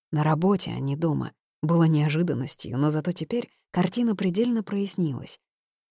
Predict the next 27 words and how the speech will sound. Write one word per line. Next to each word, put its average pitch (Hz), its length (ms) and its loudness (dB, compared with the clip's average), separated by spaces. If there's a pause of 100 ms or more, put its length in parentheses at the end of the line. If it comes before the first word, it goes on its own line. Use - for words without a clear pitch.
(140)
Можно 147 320 4
было 147 240 2
поспорить, 143 600 -2
что - 240 -4
юноша 147 420 0
тоже 165 300 -2
гонял 160 360 2
как 143 240 -4
безумный 175 640 -2 (220)
и 226 80 2
в - 40 -4
конце 220 280 2
концов 226 400 -2
разбился 196 540 2
на 190 140 2
байке. 190 460 -6 (420)
Наверняка 185 520 6
попытался 160 640 0
догнать 156 500 2
эту 143 140 0
бесстрашную 156 800 0
белобрысую 147 720 2
оторву. 131 480 -8 (400)
Отсюда 143 420 0
и 139 60 -2
столько - 460 -6
горя. 180 460 -8